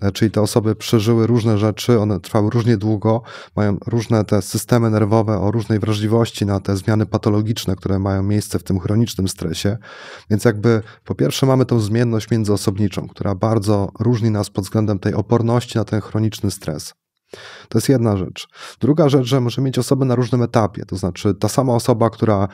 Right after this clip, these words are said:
jeszcze jest w stanie jakby wziąć się w garść, w tym sensie zrobić coś, co jej pomoże, chociażby na przykład zwrócić się do przyjaciół, rodziny, prawda, czy specjalisty, e, z prośbą o pomoc,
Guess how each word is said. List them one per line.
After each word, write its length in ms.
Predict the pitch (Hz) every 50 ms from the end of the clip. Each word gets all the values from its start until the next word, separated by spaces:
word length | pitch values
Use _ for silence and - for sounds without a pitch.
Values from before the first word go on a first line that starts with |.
| - - -
jeszcze 300 | 104 117 117 - - 120
jest 120 | 107 -
w 40 | -
stanie 380 | - 135 131 123 117 107 98 - - -
jakby 280 | 85 92 87 87 104 104
wziąć 320 | 101 98 120 127 123 107
się 160 | - - - 101
w 60 | 95
garść, 280 | - 120 117 101 -
w 40 | -
tym 120 | - 110 98
sensie 280 | - 107 104 - 101
zrobić 420 | 98 113 123 120 104 107 - - -
coś, 180 | 139 135 -
co 160 | - - 107
jej 100 | 98 101
pomoże, 520 | 101 - 135 131 131 127 123 107 92 98 - - - - - -
chociażby 360 | _ 131 127 - 143 127 131 131
na 60 | 127
przykład 180 | - - 120
zwrócić 340 | 107 101 - 123 - - -
się 120 | - 131 117
do 120 | 110 110
przyjaciół, 800 | - - - 117 113 113 113 110 - - 117 107 98 95 85 - - - - - _ -
rodziny, 520 | 92 104 107 98 95 110 110 107 104 98
prawda, 460 | 101 107 104 92 87 - 104 101 90 -
czy 180 | - - 113 104
specjalisty, 840 | - - - 110 - - 110 101 101 92 - - - - 98 101 107 - _ - - - - - _ -
e, 140 | 98 95 90
z 80 | -
prośbą 380 | - - 113 101 - 110 110 107
o 60 | 104
pomoc, 520 | - 117 113 110 110 104 98 - - -